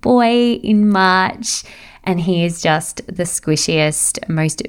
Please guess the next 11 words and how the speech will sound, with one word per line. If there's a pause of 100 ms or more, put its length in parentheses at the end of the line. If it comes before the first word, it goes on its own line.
(140)
beautiful
little
boy
that
I
just (120)
love
and
adore
so
much.